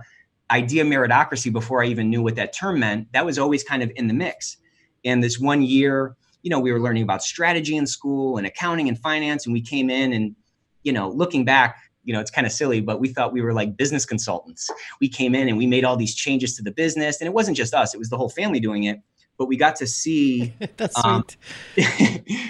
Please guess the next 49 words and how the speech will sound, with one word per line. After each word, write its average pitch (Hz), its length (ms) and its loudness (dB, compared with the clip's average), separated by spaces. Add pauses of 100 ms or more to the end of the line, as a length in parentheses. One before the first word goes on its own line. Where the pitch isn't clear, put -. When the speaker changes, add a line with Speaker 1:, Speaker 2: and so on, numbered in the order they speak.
Speaker 1:
<laughs> - 160 -16
we 147 100 6
got 190 160 4
to 170 80 0
see 180 320 -2
the 131 160 2
impact 147 580 2
that 117 120 2
it 110 100 -4
had, 117 240 4
not 131 140 4
only 147 220 0
on 127 100 0
our 113 120 2
bottom 113 300 2
line, 123 280 0
which 113 140 -4
is 101 80 -8
great, 143 340 0
but 117 80 -2
it 113 120 -4
changed 131 520 0 (220)
the 113 60 -6
lives 120 280 4
of 117 100 -2
our 123 120 2
employees. 117 640 0
And, 104 280 -4
you 120 80 -4
know, 107 380 -4
as 120 200 0
we 120 120 -2
got 117 160 0
older, 139 220 0
we 123 100 -2
got 113 160 -2
to 113 100 -10
recognize 113 760 -2 (300)
the 120 80 -4
way 135 200 4
that 135 100 2
our 120 120 2
parents 123 320 -4
ran 120 300 -2
their 110 120 -2
business 131 340 -4
was 113 120 -10
a 113 40 -4
really, 110 420 0